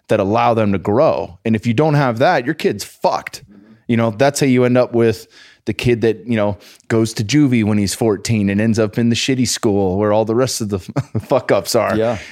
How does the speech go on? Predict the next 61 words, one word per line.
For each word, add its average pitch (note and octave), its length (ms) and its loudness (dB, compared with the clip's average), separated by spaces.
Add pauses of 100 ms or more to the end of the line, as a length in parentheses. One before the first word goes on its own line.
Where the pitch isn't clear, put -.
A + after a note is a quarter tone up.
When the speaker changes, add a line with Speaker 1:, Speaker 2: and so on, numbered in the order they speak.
Speaker 1:
you C3+ 100 2
know, B2 340 0
and B2 200 2
then, B2 260 2
and A#2+ 160 0
then A#2 220 0
try A#2+ 200 -2
getting A#2+ 200 0
into A2+ 120 0
college B2 300 0
after B2+ 240 -2
that. C#3 300 0
You A2 100 -2
know, G#2 80 0
I A2+ 120 0
went C3 180 0
to A2 80 0
junior G#2+ 240 0
college G#2+ 400 0
and G#2+ 100 -2
walked G#2+ 220 -2
on G#2 120 -2
at G2+ 100 -2
A G2+ 100 0
S - 160 -4
U. A#2 280 0 (220)
There's C3 220 0
a B2 40 -4
path B2 320 -2
for A2 160 -4
everyone. G2 440 -2 (260)
But A2 80 -4
my A2+ 140 0
point A#2+ 320 -2
is, G#2 320 -4
it's B2 200 -4
not A#2+ 160 0
an G#2+ 100 -2
easy G2 200 -4
path F#2 460 -6 (320)
when G2+ 180 -4
you, G2+ 120 -2
when G#2 200 -4
you're G2 80 -2
not G2+ 260 -2
making G2+ 300 -4
friends G2+ 380 -4
and F#2+ 100 -4
you're F#2 80 -4
not G2 400 -4 (160)
playing C#3 320 0
well F2+ 160 0
with F#2 120 -2
others. - 460 -4
And G2+ 120 -4
I G2 40 -2
think G#2 200 -4
that's G#2+ 180 -2
a G2+ 40 -6
critical G#2 440 -4
piece. - 480 -4